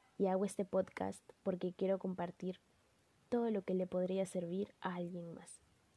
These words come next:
Subo contenido los días viernes y lunes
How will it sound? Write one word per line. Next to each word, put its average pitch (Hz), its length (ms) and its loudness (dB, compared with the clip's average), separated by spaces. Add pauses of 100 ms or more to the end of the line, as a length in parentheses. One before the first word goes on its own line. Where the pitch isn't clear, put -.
(380)
Subo 202 300 2
contenido 190 560 0
los 180 200 -2
días 180 400 -2
viernes 208 640 0
y 196 100 4
lunes 190 520 0